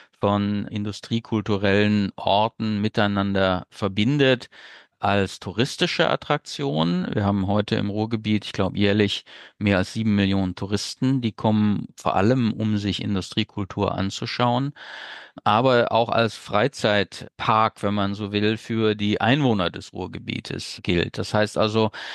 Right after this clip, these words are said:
wir haben hier alles vom unesco-Weltkulturerbe Zeche Zollverein in Essen bis zu den Halden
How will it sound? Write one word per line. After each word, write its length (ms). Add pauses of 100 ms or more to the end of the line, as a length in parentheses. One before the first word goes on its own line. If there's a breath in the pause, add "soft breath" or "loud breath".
(200 loud breath)
wir 200
haben 220
hier 480
alles 340
vom 260
unesco-Weltkulturerbe 1500
Zeche 320
Zollverein 800
in 200
Essen 460 (400 loud breath)
bis 260
zu 680
den 560 (140)
Halden 600